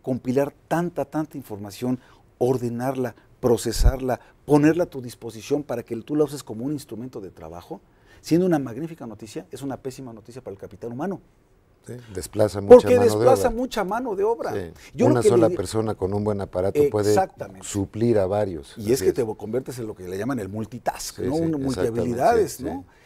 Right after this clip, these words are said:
Speaker 2: sí.
Speaker 1: Es decir,
Speaker 2: Y nómada,
Speaker 1: una,
Speaker 2: además,
Speaker 1: una
Speaker 2: en
Speaker 1: sola
Speaker 2: donde sea que
Speaker 1: persona
Speaker 2: estés.
Speaker 1: de pronto tiene aquí literalmente toda su oficina,
Speaker 2: Sí, sí, sí. Así
Speaker 1: toda
Speaker 2: es.
Speaker 1: su información, todo lo que
Speaker 2: Así es.
Speaker 1: necesita.
Speaker 2: Desplaza secretarias, desplaza telefonistas,
Speaker 1: Entonces,
Speaker 2: desplaza
Speaker 1: ¿eso a qué nos lleva también? La co-,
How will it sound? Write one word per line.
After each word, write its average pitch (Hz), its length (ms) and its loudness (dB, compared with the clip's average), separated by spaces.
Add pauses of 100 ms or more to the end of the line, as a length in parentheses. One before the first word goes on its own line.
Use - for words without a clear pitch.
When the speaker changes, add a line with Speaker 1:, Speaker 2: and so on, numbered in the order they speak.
(160)
Speaker 2:
sí. 135 80 -6
Speaker 1:
Es 151 80 0
decir, 175 320 0
Speaker 2:
Y 92 80 -10
nómada, 98 580 -2
Speaker 1:
una, 165 280 2
Speaker 2:
además, 185 40 0
Speaker 1:
una 180 160 2
Speaker 2:
en 202 60 -6
Speaker 1:
sola 220 200 0
Speaker 2:
donde 202 180 6
sea 190 80 6
que - 60 4
Speaker 1:
persona 202 240 2
Speaker 2:
estés. - 160 0
Speaker 1:
de 175 100 6
pronto 185 420 0
tiene 185 320 -6
aquí 214 320 -10 (320)
literalmente 170 680 0
toda 165 180 -4
su 143 140 -12
oficina, 127 380 -14
Speaker 2:
Sí, 104 60 -16 (240)
sí, 107 60 -18
sí. 107 60 -18 (240)
Así - 80 -18
Speaker 1:
toda 185 160 6
Speaker 2:
es. 180 60 -4
Speaker 1:
su 160 80 -6
información, 151 360 -4
todo 208 160 4
lo 202 120 2
que - 80 -16
Speaker 2:
Así 170 180 -8
es. 160 60 -10
Speaker 1:
necesita. 185 340 -6
Speaker 2:
Desplaza 90 480 -4
secretarias, 82 800 -4
desplaza 85 400 -10
telefonistas, 156 580 0
Speaker 1:
Entonces, 85 240 -2
Speaker 2:
desplaza 78 360 -6
Speaker 1:
¿eso 202 360 6
a 117 80 -16
qué 156 160 -4
nos 147 160 -4
lleva 143 160 -2
también? 127 380 -12
La 92 180 -12
co-, 85 180 -16